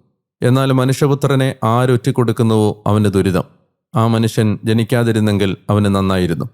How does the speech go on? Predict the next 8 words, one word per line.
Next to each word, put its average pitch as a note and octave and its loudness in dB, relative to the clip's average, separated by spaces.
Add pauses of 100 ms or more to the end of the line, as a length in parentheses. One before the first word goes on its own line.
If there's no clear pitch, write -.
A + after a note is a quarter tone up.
(580)
അവനെ C#3 2
ഒറ്റിക്കൊടുക്കാനിരുന്ന C3+ 0
യൂദാസ് A#2 0
അവനോട് A2 2
ചോദിച്ചു, G2+ 0 (600)
"ഗുരു, G#2+ 0
അത് G#2+ 0
ഞാനല്ലല്ലോ." G2+ 0